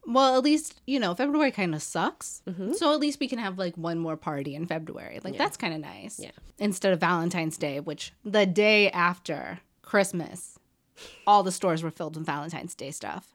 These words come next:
Speaker 2: Really?
Speaker 1: It was very wild.
Speaker 2: That's
Speaker 1: Yeah.
Speaker 2: terrifying.
Speaker 1: I hate it. It's like, what if I were alone?
Speaker 2: Why you gotta remind me?
Speaker 1: Why you gotta
Speaker 2: Michael's
Speaker 1: remind me?
Speaker 2: Hobby Lobby?
Speaker 1: Ugh. Whatever. Okay.
Speaker 2: How do you say it?
Speaker 1: Imbolc.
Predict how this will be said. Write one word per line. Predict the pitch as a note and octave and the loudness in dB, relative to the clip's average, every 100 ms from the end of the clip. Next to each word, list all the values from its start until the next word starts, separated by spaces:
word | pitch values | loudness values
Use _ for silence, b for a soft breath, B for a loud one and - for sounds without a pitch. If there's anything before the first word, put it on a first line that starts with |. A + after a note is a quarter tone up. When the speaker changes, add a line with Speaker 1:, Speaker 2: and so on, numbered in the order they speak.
| - | 0
Speaker 2:
Really? | G#3+ A3+ B3+ D#4 | 4 6 6 4
Speaker 1:
It | E4+ | 2
was | F3+ | -2
very | D#3+ D#3 F3 D#3 | -2 2 2 2
wild. | D3 C3 - - | -2 -6 -10 -6
Speaker 2:
That's | F#3 C#3 - | -4 -4 -6
Speaker 1:
Yeah. | - | -8
Speaker 2:
terrifying. | E3+ E3 D3+ C#3 C3+ D3 - | -10 -10 -14 -14 -14 -16 -10
Speaker 1:
I | A3 | -6
hate | F#3+ F#3+ | -4 -4
it. | D3+ - | -8 -10
It's | F#3 F#3+ | -10 -6
like, | D#3+ D3+ _ _ _ _ _ _ | -6 -8 _ _ _ _ _ _
what | F3+ G3+ | -2 -2
if | A#3 | 2
I | C4 | 2
were | C4+ D4+ | 4 4
alone? | D4 D4+ F#4 B3+ - _ | 4 4 2 0 -4 _
Speaker 2:
Why | A#3 | 2
you | C#4+ | 4
gotta | E4+ E4 | 4 4
remind | E4+ F4 G4 | 6 8 8
me? | F4+ A#3 | 8 8
Speaker 1:
Why | B3+ | 8
you | F4 | 8
gotta | A#4 | 8
Speaker 2:
Michael's | C#5 C#4+ E4 | 8 8 8
Speaker 1:
remind | A4 F#4 A#4+ | 6 6 4
me? | D4+ G#3+ F#3 D#4 _ _ | 4 4 0 -6 _ _
Speaker 2:
Hobby | C4 G#3+ B3 B3 | -2 2 4 4
Lobby? | F#3 G#3 F#3+ C4 E4+ G4+ G4+ G#4 | 4 2 2 4 6 6 6 6
Speaker 1:
Ugh. | A3 A#3+ A3+ F3+ E3 B B _ | 6 8 8 6 -2 B B _
Whatever. | E3+ D#3+ D#3+ D3 D3+ D#3+ F3 _ F3+ | -8 -6 -4 -6 -8 -12 -14 _ -8
Okay. | F3+ D3+ E3+ _ | -2 -4 -4 _
Speaker 2:
How | - F#3+ | -4 -2
do | F3 | 0
you | D#3 | -4
say | - G2+ | -6 -10
it? | F#2 G#3 | -6 0
Speaker 1:
Imbolc. | F#3+ F3 F3 - - | 2 2 0 -2 -8